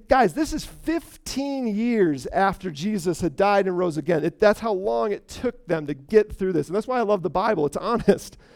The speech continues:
The heroes are not heroes sometimes. They're jerks. <laughs> They walk in, and, and, and he sees this expression of faith that he'd never seen before. And he's like, "What do we do with that?" So he,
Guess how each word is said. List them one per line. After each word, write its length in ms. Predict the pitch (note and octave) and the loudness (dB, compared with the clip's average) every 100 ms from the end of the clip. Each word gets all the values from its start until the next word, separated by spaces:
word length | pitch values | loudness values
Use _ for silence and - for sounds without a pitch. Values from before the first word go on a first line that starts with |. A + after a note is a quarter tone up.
| - | 4
The 80 | F3+ | 4
heroes 440 | E3 B3+ A3+ G#3 | 6 6 6 4
are 100 | G3 | 2
not 180 | G3 G#3 | 2 4
heroes 320 | G3 A3+ F3 | 4 2 2
sometimes. 560 | - D3 - D#3 C#3 - | -2 -4 0 0 0 -2
They're 120 | E3+ | -2
jerks. 540 | C#3 A#3 A3+ - - - | -2 0 0 0 -4 0
<laughs> 60 | A3 - - - - - _ _ - | 0 0 -20 -20 -20 -20 _ _ 2
They 100 | F#3 | 6
walk 340 | G#3 A#3 A#3+ | 6 6 4
in, 280 | B3 G#3+ G3 - - - | 2 2 0 -12 -4 0
and, 120 | F#3+ | 2
and, 140 | F#3+ | 4
and 120 | G3 | 4
he 120 | F3 F#3+ | 2 0
sees 640 | - - B3 A#3+ F3 C#3+ - - - | -4 -6 -2 -2 -4 -12 -20 -8 -4
this 160 | G3+ | -2
expression 540 | - - - A3 - F3+ | -2 -4 0 0 0 -6
of 80 | |
faith 260 | - G3 - | 0 0 2
that 120 | E3+ | 0
he'd 120 | C#3+ | -2
never 380 | D#3 A#3+ C4+ D#4+ | 0 2 2 0
seen 400 | - - G#3+ G#3 | -6 -8 -6 -6
before. 600 | F#3 - D#3+ D3+ C3 E3+ _ _ _ _ _ _ _ _ _ _ _ _ _ _ _ _ | -6 -6 -8 -6 -8 -12 _ _ _ _ _ _ _ _ _ _ _ _ _ _ _ _
And 100 | D#3 | -4
he's 160 | E3+ D#3 | -2 -2
like, 320 | D#3+ D3+ - _ _ _ | -2 -2 -8 _ _ _
"What 160 | D3 G#3+ | -6 -2
do 40 | |
we 80 | G3+ | -2
do 180 | D3 B3 | -2 -6
with 180 | G3 - | -8 -10
that?" 260 | - - _ | -12 -12 _
So 200 | - | -6
he, 80 | F3 | -6